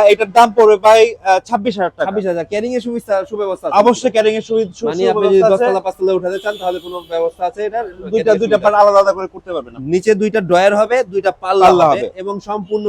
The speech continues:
Speaker 2: কি কাঠে থাকতেছে ভাই?
Speaker 1: সম্পূর্ণ আকাশমণি থাকছে, বিশ বছরের গুণে ধরা গ্যারান্টি।
Speaker 2: গ্যারান্টি ওয়ারেন্টি বিশ বছরের?
Speaker 1: বিশ বছরের, হ্যাঁ।
Speaker 2: আচ্ছা, ডেলিভারি চার্জ কার থাকবে ভাই?
Speaker 1: ডেলিভারি চার্জ সম্পূর্ণ ফ্রি।
Speaker 2: এটার
Speaker 1: সারা
Speaker 2: ভিতরে, এই
Speaker 1: বাংলাদেশ।
Speaker 2: ছাব্বিশ হাজারের
Speaker 1: এই
Speaker 2: ভিতরে?
Speaker 1: ছাব্বিশ হাজারের ভিতরে।
Speaker 2: ভিউয়ার্স, ভালো করে খেয়াল করেন, ছাব্বিশ হাজার এটার প্রাইস।
Speaker 1: ভাই, এই,
Speaker 2: এখানে
Speaker 1: এইখানে
Speaker 2: যেটা
Speaker 1: একটা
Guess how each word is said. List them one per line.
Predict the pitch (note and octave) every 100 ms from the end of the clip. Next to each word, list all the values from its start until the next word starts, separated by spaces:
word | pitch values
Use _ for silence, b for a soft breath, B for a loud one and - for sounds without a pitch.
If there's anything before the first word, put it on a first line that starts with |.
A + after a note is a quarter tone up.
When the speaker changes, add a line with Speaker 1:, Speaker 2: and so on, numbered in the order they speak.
| -
Speaker 2:
কি | A3+
কাঠে | G3+ F#3
থাকতেছে | D#3+ D3 -
ভাই? | G#3
Speaker 1:
সম্পূর্ণ | G3+ G#3+
আকাশমণি | A3 G#3 A3 A3 A3
থাকছে, | A3 -
বিশ | G#3 G#3
বছরের | G#3 G#3+ G3
গুণে | G3+
ধরা | G3+ G3+
গ্যারান্টি। | G3+ G3+ G3 A3+ D4 _
Speaker 2:
গ্যারান্টি | B2+ F3 G3 F#3+
ওয়ারেন্টি | G3+ G3+ G3+ G3+
বিশ | G#3+
বছরের? | G3 F3+ C3
Speaker 1:
বিশ | F#3+ F#3
বছরের, | F3 D3+ B2
হ্যাঁ। | A#2 G#2+
Speaker 2:
আচ্ছা, | C#3+ B2+
ডেলিভারি | A#2+ F3+ G#3+ A3+ A3
চার্জ | A3+ G#3
কার | - F3
থাকবে | D#3 C3+
ভাই? | C3
Speaker 1:
ডেলিভারি | F#3 F#3+ G#3
চার্জ | G#3 G#3
সম্পূর্ণ | A3+ G3 G#3+ G3+
ফ্রি। | E3 A#2+ _
Speaker 2:
এটার | F3+ G3+
Speaker 1:
সারা | G#3
Speaker 2:
ভিতরে, | G3 G3
এই | G3
Speaker 1:
বাংলাদেশ। | F#3 B2+
Speaker 2:
ছাব্বিশ | G3 G#3+
হাজারের | G#3+ A3 G#3+
Speaker 1:
এই |
Speaker 2:
ভিতরে? | G3+ F3
Speaker 1:
ছাব্বিশ | G3 F#3+
হাজারের | F#3+ F3+ E3+
ভিতরে। | D#3 C#3 G2
Speaker 2:
ভিউয়ার্স, | B2 D#3 D#3+ C#3
ভালো | C#3+ E3
করে | E3
খেয়াল | D3+ D3+
করেন, | C3+ A#2+
ছাব্বিশ | C#3+ D3 D#3
হাজার | D3 C3
এটার | B2 B2
প্রাইস। | -
Speaker 1:
ভাই, | D#3 D#3+
এই, | F#3+
Speaker 2:
এখানে | G#3 - G#3
Speaker 1:
এইখানে | G#3 A3+ A3+
Speaker 2:
যেটা | G3
Speaker 1:
একটা | G3+